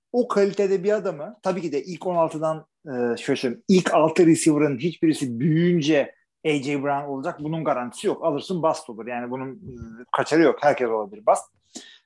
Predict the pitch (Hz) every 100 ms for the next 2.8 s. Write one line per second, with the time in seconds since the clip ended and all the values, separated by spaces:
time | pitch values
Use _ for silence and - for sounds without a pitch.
0 | - 135 131 131 131 123 202 240 262 -
1 | 214 - - _ _ _ _ - 143 135
2 | 131 - 196 247 - 190 175